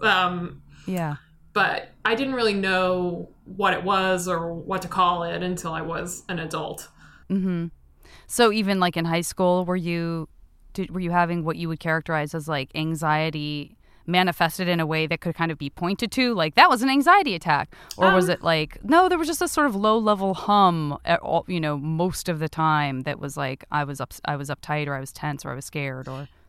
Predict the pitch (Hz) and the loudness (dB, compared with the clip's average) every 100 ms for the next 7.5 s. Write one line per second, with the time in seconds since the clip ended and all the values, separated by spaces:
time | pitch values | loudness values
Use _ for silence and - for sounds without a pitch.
0 | - 214 226 220 226 220 - 196 370 403 | -2 2 4 4 4 2 -2 -2 0 0
1 | 190 - 220 190 185 180 165 165 160 - | -4 -6 0 0 2 0 2 0 -2 -8
2 | - 170 147 156 143 208 254 - 156 151 | -8 -6 -6 -4 -2 -2 -2 -4 -4 -4
3 | 151 - 208 208 202 190 - - 214 185 | -4 -2 -2 0 0 -2 -10 -4 0 0
4 | 190 185 180 180 - 220 196 - - - | 0 0 0 -2 -2 -2 -2 -4 -12 -10
5 | - 196 180 170 170 175 170 170 165 165 | -2 0 0 0 0 0 0 -2 -4 -6
6 | - 180 170 190 190 175 165 160 156 156 | -6 -6 -2 -2 0 -2 -2 -4 -4 -6
7 | 156 170 156 151 147 | -8 -8 -8 -6 -8